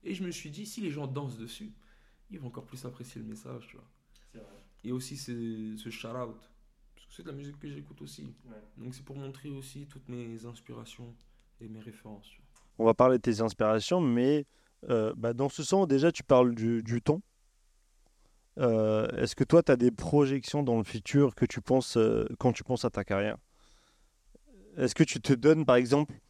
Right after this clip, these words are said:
Speaker 3: déjà dans ton taf de tous les jours, est-ce que tu, t'es quelqu'un qui te donne des deadlines pour, euh, pour les projets, et cetera ?
Speaker 1: Non.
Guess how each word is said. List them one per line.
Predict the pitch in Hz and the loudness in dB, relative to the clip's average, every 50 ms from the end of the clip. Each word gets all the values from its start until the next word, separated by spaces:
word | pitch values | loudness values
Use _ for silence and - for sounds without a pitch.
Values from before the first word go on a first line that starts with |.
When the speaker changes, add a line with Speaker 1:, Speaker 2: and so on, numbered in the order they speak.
| _ - | _ -8
Speaker 3:
déjà | 117 123 131 143 156 147 | -2 2 4 6 6 6
dans | 131 135 120 | 4 2 0
ton | - 117 117 | 0 -2 -2
taf | 107 - 127 120 | 2 2 2 2
de | 120 117 | 2 0
tous | 104 - 123 120 | 0 0 2 2
les | 120 | 2
jours, | 113 120 147 151 139 | 2 2 0 0 0
est-ce | 117 - | -2 -2
que | - 160 | -2 -6
tu, | - - - 127 120 | -8 -6 -6 -8 -6
t'es | - - 131 | -4 -4 -2
quelqu'un | - 123 110 - 135 139 | -2 -2 -2 0 -2 -2
qui | 131 - | -2 -4
te | - - 120 | -8 -8 -4
donne | 110 123 127 127 - - _ _ _ _ _ _ | 0 0 0 0 0 -8 _ _ _ _ _ _
des | - 127 127 | -4 -4 -4
deadlines | 113 107 143 151 143 127 120 131 127 120 123 127 120 104 | -2 0 2 2 2 4 4 4 4 4 4 2 0 -2
pour, | - - 113 107 110 110 | 0 0 2 4 6 6
euh, | 101 - - - _ _ _ _ _ _ _ _ _ _ _ | 6 6 4 0 _ _ _ _ _ _ _ _ _ _ _
pour | - 117 110 | -2 0 2
les | 110 110 | 2 2
projets, | 101 - - 117 110 101 110 113 | 2 2 2 4 4 4 4 0
et | 101 | 0
cetera ? | - - 95 - 90 - - _ _ _ - | 0 -4 -4 -4 -4 -6 -6 _ _ _ -14
Speaker 1:
Non. | 117 120 120 113 110 - - | -12 -10 -10 -10 -12 -14 -16